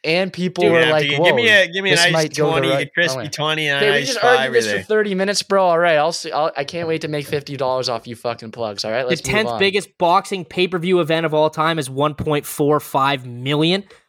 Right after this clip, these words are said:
Speaker 3: I don't fucking care what anybody says. I th-, I just looked it up. Wilder fighting some Joe Blow had sixty-five thousand pay-per-view buys, according to fucking this site that I just saw.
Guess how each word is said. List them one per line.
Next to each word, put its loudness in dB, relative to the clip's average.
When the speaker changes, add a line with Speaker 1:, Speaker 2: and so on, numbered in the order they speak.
Speaker 3:
I 2
don't -2
fucking -2
care 0
what 0
anybody -2
says. -2
I -2
th-, -12
I 0
just -6
looked -6
it 0
up. 0
Wilder 0
fighting 0
some -2
Joe 0
Blow 0
had -4
sixty-five -2
thousand -2
pay-per-view -2
buys, 0
according 0
to -2
fucking -4
this -4
site -2
that -6
I -4
just -8
saw. 2